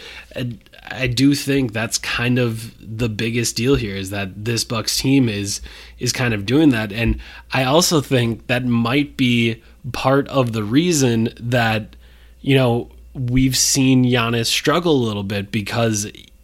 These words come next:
I think he's used to trying to figure out how to manipulate a defense and then, you know, make a next level play. And in this system, like,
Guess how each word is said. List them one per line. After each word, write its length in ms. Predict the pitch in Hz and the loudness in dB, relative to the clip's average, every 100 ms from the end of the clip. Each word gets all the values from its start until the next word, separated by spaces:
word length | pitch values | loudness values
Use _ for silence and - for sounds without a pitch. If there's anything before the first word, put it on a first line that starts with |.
| - | -14
I 140 | - 120 | -8 -6
think 300 | - 170 185 | 2 2 4
he's 320 | 160 135 110 | 2 2 4
used 320 | 127 151 - | 2 2 2
to 420 | - 123 120 120 - - - - - _ - | 2 4 4 2 -2 -20 -20 -20 -20 _ -10
trying 280 | - - 131 | -4 0 2
to 60 | 165 | 2
figure 300 | 160 139 139 | 0 0 0
out 100 | 131 | 0
how 140 | 127 | 0
to 80 | 127 | 2
manipulate 640 | 123 123 123 143 151 143 131 | 4 4 4 2 2 4 2
a 60 | |
defense 600 | 123 127 123 127 123 123 | 0 -2 -2 0 0 0
and 160 | 120 123 | 2 2
then, 320 | 117 117 117 | 2 2 2
you 60 | 120 | 2
know, 140 | 120 | 2
make 520 | 113 110 123 - - - | 2 2 0 -2 -10 -4
a 120 | 127 | 0
next 400 | 123 127 117 - | 2 2 0 0
level 280 | 127 113 92 | 0 0 -2
play. 600 | 95 - 165 156 120 117 - - - - - | -6 0 4 4 0 -4 -12 -20 -20 -20 -10
And 560 | 135 127 123 123 127 - - - - - | 0 2 4 4 2 -2 -12 -20 -12 2
in 260 | 147 147 | 4 6
this 200 | 139 127 | 6 4
system, 460 | - 151 160 - 120 | 2 2 0 0 0
like, 240 | 110 110 | 0 -2